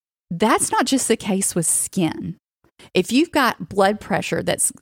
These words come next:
creeping up and up and up and up, you've got, um, cholesterol that's creeping up and up and up, it's not just about your blood pressure.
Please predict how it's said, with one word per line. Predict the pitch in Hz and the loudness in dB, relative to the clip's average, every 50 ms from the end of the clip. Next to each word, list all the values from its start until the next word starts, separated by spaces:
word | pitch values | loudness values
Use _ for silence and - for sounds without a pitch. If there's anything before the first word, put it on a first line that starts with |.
| _ _ _ - 180 - | _ _ _ -16 -14 -14
creeping | - - - - 240 226 - 226 202 175 - | -14 -4 0 0 0 0 0 -2 -2 0 2
up | - 202 208 - | 2 2 2 2
and | 220 220 | 2 2
up | 190 185 - | 2 2 2
and | - 190 | 0 0
up | 180 180 - | 0 0 0
and | 185 185 | 0 0
up, | 185 - - - - | 0 0 -2 -4 -4
you've | 175 185 226 254 269 - | -2 0 0 0 2 0
got, | 285 269 208 131 - - - - - - - _ _ _ _ - | 0 0 2 0 0 -2 -6 -12 -20 -20 -20 _ _ _ _ 0
um, | 185 180 180 175 160 - 190 - _ _ _ _ _ _ | 2 2 4 2 0 -2 -4 -8 _ _ _ _ _ _
cholesterol | - - 220 196 196 190 214 - - - 208 185 180 180 | -6 0 2 4 4 4 2 0 0 2 2 2 2 2
that's | 190 - - - | 0 -4 -4 -4
creeping | - - 185 202 190 - | -4 -2 -2 -2 -2 0
up | - 185 180 - | 0 -2 0 0
and | - 180 | 0 0
up | 170 165 - | 0 0 0
and | 175 180 | 0 0
up, | 165 165 165 - - | 0 0 -2 -2 -2
it's | 190 196 - 226 | -2 0 0 2
not | 226 220 240 240 - | 2 2 2 0 0
just | 214 220 220 - - | -2 -2 -2 0 -2
about | 180 185 175 180 175 180 190 214 190 - - - - - _ _ _ _ _ _ _ - | -2 0 0 0 2 2 2 2 2 0 -2 -6 -12 -16 _ _ _ _ _ _ _ 0
your | 196 202 | 0 0
blood | 185 175 180 185 196 208 | 2 2 2 2 2 2
pressure. | - 214 156 151 - - - - - | 0 -2 -2 -2 -2 -4 -8 -8 -10